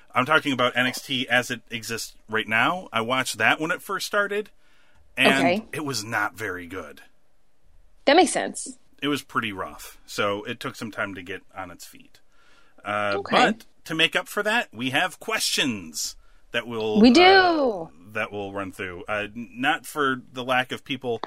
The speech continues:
Speaker 1: not sending them in until now, more because I have not remembered to check the email, <laughs> so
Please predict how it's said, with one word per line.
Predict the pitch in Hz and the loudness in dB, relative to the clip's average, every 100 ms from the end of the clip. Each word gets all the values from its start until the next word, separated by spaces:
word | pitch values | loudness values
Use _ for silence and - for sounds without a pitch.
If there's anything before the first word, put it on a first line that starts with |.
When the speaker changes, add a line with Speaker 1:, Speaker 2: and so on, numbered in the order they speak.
| - - - - | -12 -18 -18 -2
Speaker 1:
not | 131 | -2
sending | - 139 123 | 2 0 0
them | 113 | 0
in | 156 | 0
until | 147 113 117 | -2 -4 -4
now, | 107 104 107 | 0 -2 -2
more | 135 160 185 202 202 | -8 -8 -6 -4 -4
because | 160 139 180 151 | -8 -10 -8 -2
I | 151 | 0
have | 156 143 | 0 0
not | 143 - - - - - - - - - | 0 0 -4 -20 -20 -20 -20 -20 -20 -8
remembered | 131 139 135 | -4 -2 -2
to | 131 | -4
check | 123 147 131 | -2 0 0
the | - - 131 | -6 -10 -8
email, | 135 120 170 165 170 | -8 -4 -4 -4 -8
<laughs> | |
so | - 135 110 117 113 | -8 -6 -4 -4 -6